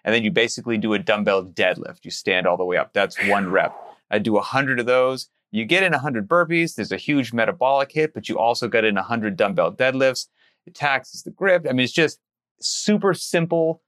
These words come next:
minimal warm-up or no warm-up in many of my cases they're required. And I never again felt shortchanged, and it doesn't take super long.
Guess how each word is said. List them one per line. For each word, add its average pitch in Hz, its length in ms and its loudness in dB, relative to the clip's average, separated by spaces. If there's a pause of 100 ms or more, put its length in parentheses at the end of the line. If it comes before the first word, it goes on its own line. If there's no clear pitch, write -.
(180)
minimal 156 600 2
warm-up 135 320 2
or 113 180 0
no 107 240 4
warm-up 110 360 0
in 107 120 0
many 107 160 2
of 107 60 -2
my 107 140 2
cases 107 400 -4
they're 110 120 4
required. 120 540 0 (400)
And 110 320 0
I 113 200 0
never 110 500 0
again 101 400 0
felt 98 380 0
shortchanged, 131 640 -2
and 110 100 -4
it 107 220 -2
doesn't 127 380 0
take 113 340 0
super - 560 -2
long. 82 480 -2